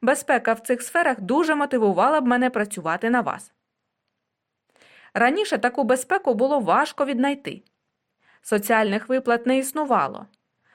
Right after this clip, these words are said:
а в'язниці, де можна було б опинитися за борги, були не найкращим місцем для виховання дітей. Ми вже не живемо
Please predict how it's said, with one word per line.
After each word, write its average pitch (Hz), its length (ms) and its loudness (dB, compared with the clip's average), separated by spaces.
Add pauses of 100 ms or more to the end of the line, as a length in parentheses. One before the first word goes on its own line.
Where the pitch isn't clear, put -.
а 196 120 0
в'язниці, 190 640 0
де 208 120 0
можна 254 340 2
було 233 180 0
б 226 120 -4
опинитися 233 640 0
за 208 120 2
борги, 233 400 -2 (220)
були 285 280 2
не 311 120 0
найкращим 208 720 0
місцем 277 400 -2
для 240 100 2
виховання 180 540 -4
дітей. 214 420 -4 (2500)
Ми 247 180 4
вже 226 220 2
не 247 160 4
живемо 262 540 2